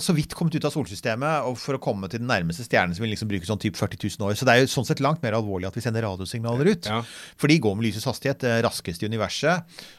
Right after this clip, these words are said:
Speaker 1: Eh, og, og der er det jo sånn at kraftige, altså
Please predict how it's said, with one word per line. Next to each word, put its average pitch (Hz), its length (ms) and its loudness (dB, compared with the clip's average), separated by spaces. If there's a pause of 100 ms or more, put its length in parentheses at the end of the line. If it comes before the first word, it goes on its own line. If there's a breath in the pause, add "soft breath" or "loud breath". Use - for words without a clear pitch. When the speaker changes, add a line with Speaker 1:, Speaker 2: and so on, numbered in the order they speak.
(140 loud breath)
Speaker 1:
Eh, 104 420 2 (120)
og, 120 400 2 (140)
og 127 80 -4
der 170 180 6
er 107 140 6
det 101 100 -4
jo - 0 -
sånn 101 240 -2
at 107 260 -4 (200)
kraftige, - 640 -2
altså 120 160 -2